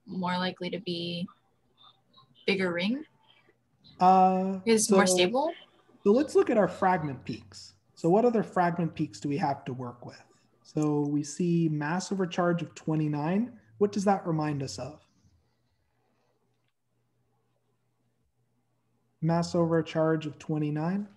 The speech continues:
Speaker 1: Ethyl.
Speaker 2: Ethyl, right?
Speaker 1: Cation.
Speaker 2: Yep. So then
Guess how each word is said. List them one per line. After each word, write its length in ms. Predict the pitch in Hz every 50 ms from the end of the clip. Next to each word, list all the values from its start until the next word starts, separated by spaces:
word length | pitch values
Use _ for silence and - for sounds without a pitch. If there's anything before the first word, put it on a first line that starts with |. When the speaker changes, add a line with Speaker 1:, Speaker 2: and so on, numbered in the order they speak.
| -
Speaker 1:
Ethyl. 320 | 208 - - 202 202 208 226 233 - - - _ _ _ _ - -
Speaker 2:
Ethyl, 240 | 240 247 - 139
right? 220 | 127 151 - 208 190
Speaker 1:
Cation. 280 | 190 190 196 214 233 - _ _ _ _ _ _ _ _ -
Speaker 2:
Yep. 340 | 170 185 185 - - - - - _ _ _ _ _ _ _ _ _ _ _
So 220 | - - 254 240
then 320 | 190 165 165 170 180 185